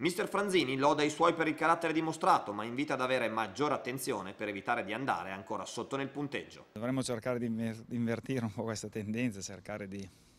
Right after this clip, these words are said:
Speaker 2: possibilmente di andare anche in vantaggio e non sempre sotto, però sicuramente questo è indice di, di, di, di carattere, di, anche di personalità, anche nei ragazzi più giovani. L'Olginatese è una squadra che da tantissimi anni fa questa categoria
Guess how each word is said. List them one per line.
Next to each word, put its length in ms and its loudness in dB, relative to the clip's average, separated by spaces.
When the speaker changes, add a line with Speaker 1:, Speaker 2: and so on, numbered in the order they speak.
Speaker 2:
possibilmente 680 -2
di 40 -4
andare 380 -2
anche 240 -8
in 80 -8
vantaggio 520 -6
e 80 -16
non 140 -4
sempre 340 -4
sotto, 340 -6
però 200 -8
sicuramente 640 -6
questo 260 -8
è 20 -10
indice 300 -8
di, 240 -10
di, 220 -12
di, 360 -12
di 120 -10
carattere, 500 -4
di, 100 -6
anche 160 -10
di 100 -10
personalità, 760 -10
anche 240 -12
nei 140 -10
ragazzi 340 -14
più 140 -14
giovani. 360 -12
L'Olginatese 640 -4
è 20 -2
una 120 0
squadra 380 -4
che 220 -6
da 580 -6
tantissimi 760 -4
anni 600 -4
fa 140 -10
questa 260 -8
categoria 560 -10